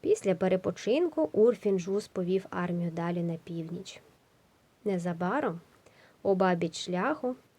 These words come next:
з'явилися багаті ферми жителів Смарагдової країни. Тут все було зеленим. Будинки і паркани, одяг жителів та їхні гостроверхі капелюхи,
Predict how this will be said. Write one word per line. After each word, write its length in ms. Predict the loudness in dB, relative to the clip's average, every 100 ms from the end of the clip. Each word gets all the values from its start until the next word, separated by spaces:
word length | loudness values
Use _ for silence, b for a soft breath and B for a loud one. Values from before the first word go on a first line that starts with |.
| -6
з'явилися 640 | 0 2 2 0 -2 -6
багаті 580 | -4 -4 -2 -2 -2 -4
ферми 500 | -2 -2 0 0 0
жителів 500 | -2 -2 0 -2 -4
Смарагдової 760 | -4 -2 -2 -2 -2 -2 -2
країни. 540 | -4 -4 -4 -4 -6 -8 -12 _ _ _ _ b b b b b _
Тут 280 | 4 4 4
все 300 | 0 4 4
було 280 | 4 2 2
зеленим. 520 | 0 0 -2 -4 -8 -12 -20 _ _ _ _
Будинки 540 | -2 2 4 2 2 -2
і 40 |
паркани, 640 | -2 -6 -4 -4 -2 -2 -4 _ _ _ 0
одяг 380 | 2 4 0
жителів 540 | 0 0 0 0 -2 -4
та 100 | -4
їхні 420 | -2 0 -2 -2 -4
гостроверхі 640 | -6 -2 -2 0 -4 -6
капелюхи, 680 | -8 -4 -2 0 0 -2 -8